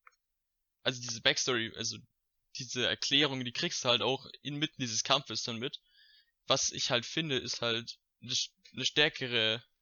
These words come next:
Ver-, also eine Verstärkung halt einfach der Gefühle, die du in dem Moment entwickelst, weil du halt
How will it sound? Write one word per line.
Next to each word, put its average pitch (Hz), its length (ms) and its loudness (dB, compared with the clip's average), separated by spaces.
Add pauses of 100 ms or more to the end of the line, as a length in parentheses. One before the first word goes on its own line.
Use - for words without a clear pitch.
(100)
Ver-, 104 300 -4
also 113 260 -2
eine 113 140 -6
Verstärkung 131 480 0
halt 117 120 0
einfach 117 280 -2
der 117 140 0
Gefühle, 135 360 -4
die 127 100 -4
du 120 180 -4 (200)
in 117 120 -10
dem 120 100 -6
Moment 117 280 -6
entwickelst, 127 480 -6 (680)
weil 127 160 4
du 127 120 4
halt 127 360 2